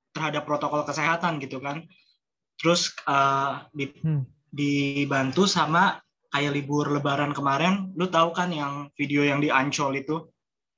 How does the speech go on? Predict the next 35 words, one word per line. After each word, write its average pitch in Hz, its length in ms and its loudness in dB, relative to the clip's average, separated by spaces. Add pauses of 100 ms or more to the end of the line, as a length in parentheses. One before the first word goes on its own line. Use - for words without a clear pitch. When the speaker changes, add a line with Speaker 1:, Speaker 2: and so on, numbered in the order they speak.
(140)
Speaker 1:
terus 156 400 0
yang 135 440 2
di, 135 80 2
Speaker 2:
<laughs> 147 240 2
Speaker 1:
ya, 160 140 4
di 180 80 2
mana-mana 180 420 4
ada 220 80 0
tempat 160 300 -4
wisata 160 280 -6
itu 170 140 -2
kan 202 160 -2
kayak 156 280 -2
rame 143 340 0
dan 156 240 -4
orang-orang 156 580 0 (300)
ada 131 160 -10
yang 143 140 -6
nggak 135 140 -4
pakai 147 200 -6
masker, 180 560 0
itu 165 100 -6
kan 214 240 -2 (220)
terus 196 260 -10
berkerumun 170 760 -2
gitu 165 200 -6
ya, 131 100 -4
itu 139 160 -10
kayak, 151 480 -2 (560)
kayak 156 460 -2
virus-virus 190 600 0
bertebaran 180 600 2
di 175 80 -6
sono 156 260 -8
kan. 156 220 -4